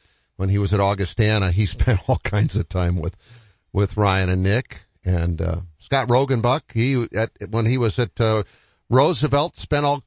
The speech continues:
kinds of time with the boys. I mean, we're talking graduation,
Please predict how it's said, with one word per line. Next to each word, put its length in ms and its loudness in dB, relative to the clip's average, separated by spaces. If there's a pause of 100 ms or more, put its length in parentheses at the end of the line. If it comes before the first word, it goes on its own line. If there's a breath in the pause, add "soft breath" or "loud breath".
kinds 320 -2
of 80 -2
time 300 2
with 100 0
the 80 0
boys. 540 0
I 80 2
mean, 260 0 (460 soft breath)
we're 100 2
talking 400 0
graduation, 1200 0